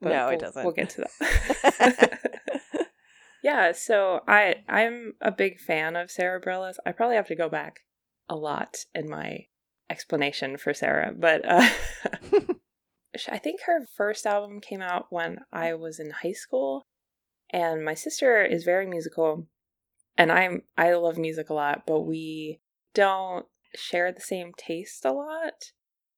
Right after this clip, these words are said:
Speaker 1: And Sarah Bareilles was the first, the first artist that we both liked at the time, and we both have continued to like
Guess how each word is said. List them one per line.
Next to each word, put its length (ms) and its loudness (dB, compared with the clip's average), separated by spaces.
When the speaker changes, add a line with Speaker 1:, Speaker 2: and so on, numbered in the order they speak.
Speaker 1:
And 280 -2
Sarah 320 4
Bareilles 480 0
was 320 2
the 100 -8
first, 680 -2
the 120 -8
first 300 4
artist 360 4
that 140 2
we 120 -6
both 460 -2
liked 640 -2
at 200 -6
the 80 -10
time, 500 -4
and 120 -2
we 120 0
both 320 2
have 240 -4
continued 640 -6
to 180 -6
like 240 0